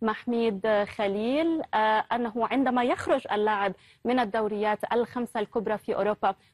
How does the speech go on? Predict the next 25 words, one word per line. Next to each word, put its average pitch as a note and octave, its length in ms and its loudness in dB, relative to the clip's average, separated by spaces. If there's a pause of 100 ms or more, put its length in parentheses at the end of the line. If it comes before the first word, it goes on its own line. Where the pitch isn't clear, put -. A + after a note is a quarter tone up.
فهذا G#3 280 0
يعني G3+ 340 0
أنه G3 380 -2
انتهى G#3 440 -2
من A3 240 2
ممارسة A3 460 -2 (160)
كرة G#3+ 260 -2
القدم G3+ 420 -2
على A#3 260 0
المستوى G3+ 540 0 (100)
العالي. G3+ 720 0 (340)
خيار G3+ 460 2
هؤلاء G3 420 0
اللاعبين F#3+ 500 0
مثل D4+ 260 0
ميسي C#4+ 400 0 (280)
على A3 140 2
حد A3 240 -4
قوله G#3+ 420 -2
هو G#3+ 100 4
الاستمرار G3 600 -2
بهدف F#3+ 500 -4
التسلية G3 580 -2
أولًا، C4+ 400 2 (300)
وثانيًا A3 640 0